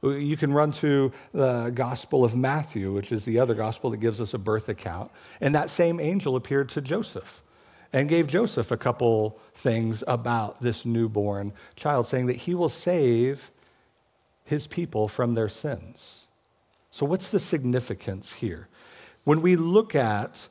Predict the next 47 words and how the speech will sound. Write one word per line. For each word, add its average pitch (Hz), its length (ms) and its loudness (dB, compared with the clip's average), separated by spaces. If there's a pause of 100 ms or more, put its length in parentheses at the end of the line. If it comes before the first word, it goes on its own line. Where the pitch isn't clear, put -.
(180)
everything 180 420 4
that 160 140 2
the 156 120 4
angel 170 240 2
said 165 220 4
to 160 80 2
Mary 139 340 4
and 196 240 2
Joseph, 123 440 -2
that 143 140 0
he's 156 180 -4
gonna 160 160 0
be 190 120 0
great, 113 400 0 (200)
he's 185 180 2
gonna 180 140 4
be 190 100 2
the 190 100 2
Son 180 300 0
of 180 60 4
the 180 80 0
Most 175 260 0
High, 92 380 -4 (260)
he's 185 160 4
gonna 185 140 6
sit 190 340 4
on 196 140 6
the 190 80 4
throne 180 400 4
of 185 160 2
David, 113 420 2 (180)
he's 160 180 0
gonna 165 180 6
reign 160 420 4
over 175 160 6
the 160 60 2
house 165 280 -2
of 156 80 -2
Jacob, 120 480 0 (140)
his 185 240 4
kingdom 202 540 2 (240)
everlasting. 131 840 -2
There's 151 160 0
gonna 170 140 -2
be 170 120 0
no 165 260 0
end. 123 300 -4